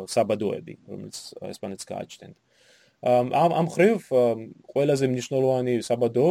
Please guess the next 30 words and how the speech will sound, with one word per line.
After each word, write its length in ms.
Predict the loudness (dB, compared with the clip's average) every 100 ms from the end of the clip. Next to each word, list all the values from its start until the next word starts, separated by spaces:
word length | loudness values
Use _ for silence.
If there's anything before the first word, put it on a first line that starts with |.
| 2
ამ, 220 | 0 -2
ამ 120 | -2 -2
მე-, 140 | -4
უკვე 220 | -4 -4 -2
მე 100 | -4
ვგულისხმობ 380 | -4 -6 -6 -6
მეთვრამეტე 380 | -6 -8 -10
საუკუნის 380 | -6 -6 -6 -8
ბოლოს 300 | -4 -2 -2 -4
იყო 220 | -2 -2
სწორედ 320 | -2 -4 -6 -6
მექსიკაში. 680 | -8 -8 -8 -8 -6 -2 -4 -4 _ _ _ _ _
ა, 80 | -2 0
მანამდე 500 | 0 0 2 2 4
იყო 240 | 2 2
ძალიან 320 | 0 0 -2 -2
დიდი 300 | -4 -4 -2
საბადო, 420 | 0 0 -2 -2
ხო, 180 | -4 -4 -4
სამხრეთ 420 | -4 -8 -6 -8
ამერიკაში, 500 | -6 -6 -4 -4 -4
რომელსაც 460 | -6 -4 -4 -4 -6
მე-, 160 | -8 -6
მეთექვსმეტე, 600 | -8 -8 -10 -8 -6 -6
მეთვრამეტე 480 | -6 -10 -8 -8 -4
საუკუნეებში, 720 | -4 -4 -6 -10 -10 -8 -8 -10 _
ა, 120 | -12 -12 -12 -8
აწარმოებდნენ, 640 | -4 -4 0 2 2 -2 -6
ა, 160 | -14 -16 -18 _ _ -20 _ _ _ -14
ა, 280 | -10 -6